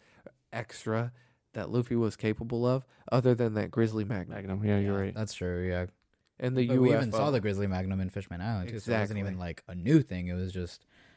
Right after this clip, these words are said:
Speaker 3: against someone else, you know, and seeing how effective that was.
Speaker 1: Like, big, big guy.
Speaker 3: Mm-hmm.
Speaker 1: Essentially Moria V two, right?
Speaker 2: I feel like we
Speaker 1: Um,
Speaker 2: saw more of his, like, control over his, um, uh,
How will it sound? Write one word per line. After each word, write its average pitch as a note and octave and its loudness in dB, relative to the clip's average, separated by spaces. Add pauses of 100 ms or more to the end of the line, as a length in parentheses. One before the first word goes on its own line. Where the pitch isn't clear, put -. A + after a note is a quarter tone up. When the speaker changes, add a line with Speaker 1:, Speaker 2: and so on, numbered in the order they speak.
Speaker 3:
against F#2+ 0
someone G2 0
else, F2+ -2
you F2+ -6
know, G2 -2
and F2 -4
seeing F#2 -4
how F2 -6
effective - -8
that G1+ -14
was. G1+ -16 (360)
Speaker 1:
Like, G#2+ -10 (120)
big, G#2+ 2 (140)
big A#2 4
guy. F2 -2 (200)
Speaker 3:
Mm-hmm. F#2 -12
Speaker 1:
Essentially A2+ -4
Moria G#2 2
V A2 -4
two, - -10
right? E2 -8 (420)
Speaker 2:
I - -12
feel B2+ -2
like D#3 0
we C3+ 4
Speaker 1:
Um, A#2 4
Speaker 2:
saw A2+ 4
more G2 8
of F#2 2
his, G2 6
like, F2+ 0 (880)
control G2+ 6
over F#2+ 4
his, F2 -2 (300)
um, D2 -8 (2000)
uh, F#2 -8